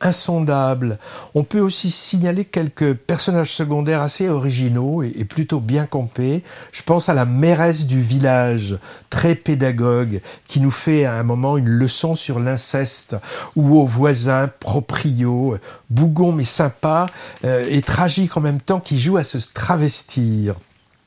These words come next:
Téchiné, il a souvent filmé la marginalité et sexualité, hein, euh, dans ses films.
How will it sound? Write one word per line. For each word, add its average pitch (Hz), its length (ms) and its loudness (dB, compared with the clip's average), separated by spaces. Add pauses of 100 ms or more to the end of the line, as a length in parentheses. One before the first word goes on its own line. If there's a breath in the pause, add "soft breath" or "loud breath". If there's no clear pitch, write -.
(400 loud breath)
Téchiné, 190 440 2
il 214 120 2
a 151 60 0
souvent 180 320 -2
filmé 180 360 -2
la 151 160 -2 (400 loud breath)
marginalité 160 1080 0
et 160 40 0
sexualité, 151 1000 0
hein, 123 220 -2 (260 loud breath)
euh, 117 380 -2
dans 127 160 0
ses 131 160 -2
films. 123 360 0